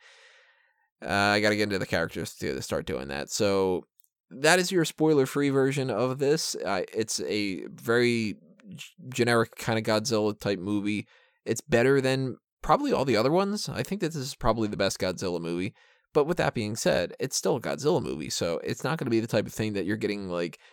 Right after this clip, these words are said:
gripping tension with, uh, complex characters, and you're getting this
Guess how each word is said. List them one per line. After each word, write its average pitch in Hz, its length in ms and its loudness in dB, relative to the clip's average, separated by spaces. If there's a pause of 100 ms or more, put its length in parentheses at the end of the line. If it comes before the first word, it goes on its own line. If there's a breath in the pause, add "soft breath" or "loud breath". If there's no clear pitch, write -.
(120)
gripping 110 540 0
tension 90 680 -4 (320 soft breath)
with, 101 380 -2
uh, 85 520 0 (360 soft breath)
complex - 500 -2
characters, 87 840 0
and 87 180 -4
you're 87 80 -4
getting 90 280 -6
this - 260 -6